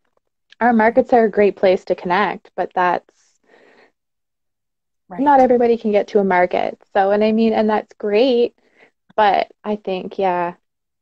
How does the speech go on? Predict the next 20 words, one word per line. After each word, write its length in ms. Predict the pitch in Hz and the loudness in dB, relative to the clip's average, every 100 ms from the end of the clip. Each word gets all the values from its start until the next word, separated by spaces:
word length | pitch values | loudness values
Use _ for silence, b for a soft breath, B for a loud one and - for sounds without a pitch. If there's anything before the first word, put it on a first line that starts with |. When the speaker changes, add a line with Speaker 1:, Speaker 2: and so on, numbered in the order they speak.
| _ _ _ | _ _ _
Speaker 1:
I 80 | 208 | -10
think 220 | - 190 | -6 -4
the 260 | - 214 208 | 0 2 2
circular 560 | - 220 208 226 208 202 | 0 0 2 2 2 2
living, 400 | 185 175 165 175 | 2 0 -4 -8
I 140 | 180 | -10
think 300 | - 190 - | -10 -14 -8
we 120 | 185 | -6
need 240 | 185 185 180 | -4 -4 -6
to, 560 | - 180 175 170 175 185 _ _ _ _ _ _ _ _ _ _ | -6 -4 -2 -2 -4 -8 _ _ _ _ _ _ _ _ _ _
we 120 | 208 | -2
need 160 | 208 214 | 2 2
to 100 | 214 | 2
know 280 | 190 175 185 | 0 0 -2
more 440 | 180 175 175 180 | -4 -4 -2 -2
who's 260 | - 202 202 | 4 4 4
in 80 | 190 | 2
our 120 | 180 | 0
Speaker 2:
Mm-hmm. 80 | 190 | -2
Speaker 1:
community, 580 | 165 165 180 170 170 | -10 -6 -4 -2 -4